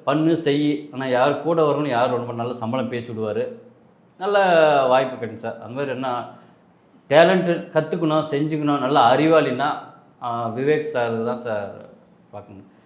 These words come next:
என்ன சார், அப்போ விவேக் சார் இவ்வளோ இருக்கிற மனுஷங்க ரொம்ப நன்றியா இருந்தேன் சார். நான் நன்றியா இருந்தேன். கொரோனா டைம்ல நான் ஊர்ல இருந்தேன் சார். அந்த டைம்ல எனக்கு வந்து டெத் அன்னைக்கு கூட பார்க்க முடியல சார்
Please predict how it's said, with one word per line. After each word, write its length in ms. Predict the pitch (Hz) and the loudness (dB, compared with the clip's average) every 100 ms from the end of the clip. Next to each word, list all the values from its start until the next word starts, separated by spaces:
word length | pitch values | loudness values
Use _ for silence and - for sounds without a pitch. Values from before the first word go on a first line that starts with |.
| _ | _
என்ன 280 | - 123 151 | -14 -6 -6
சார், 140 | 151 | -2
அப்போ 300 | 131 120 - | 0 -2 -4
விவேக் 300 | 135 131 170 | -4 -2 -2
சார் 180 | - 147 | -2 -4
இவ்வளோ 640 | 131 127 127 - 123 147 139 | -4 -4 -6 -8 -4 -2 -2
இருக்கிற 320 | 143 147 160 | -2 -2 -2
மனுஷங்க 320 | 131 131 139 | -2 -8 -8
ரொம்ப 200 | 127 131 | -8 -8
நன்றியா 280 | 123 131 143 | -6 -6 -2
இருந்தேன் 360 | 151 135 117 113 | -2 -2 -6 -10
சார். 220 | 107 101 | -10 -10
நான் 160 | 107 | -10
நன்றியா 220 | 131 156 135 | -2 0 0
இருந்தேன். 540 | 135 131 120 120 - - - _ _ _ _ | 0 -2 -2 -4 -12 -20 -20 _ _ _ _
கொரோனா 260 | 151 175 175 | -2 2 2
டைம்ல 240 | 151 147 | 2 0
நான் 160 | 139 131 | 0 0
ஊர்ல 220 | 160 139 | 0 0
இருந்தேன் 200 | 117 110 | -2 -6
சார். 200 | 104 - - _ | -10 -12 -20 _
அந்த 180 | - 117 | -12 -10
டைம்ல 320 | 113 139 151 | -6 -4 -4
எனக்கு 340 | 139 123 120 127 | -4 -8 -10 -8
வந்து 80 | 123 | -8
டெத் 360 | 110 131 - | -6 -8 -4
அன்னைக்கு 180 | 160 139 | -4 -4
கூட 160 | 131 127 | -6 -6
பார்க்க 360 | - 120 131 | -4 -6 -6
முடியல 200 | 117 113 | -10 -12
சார் 180 | 113 - | -14 -20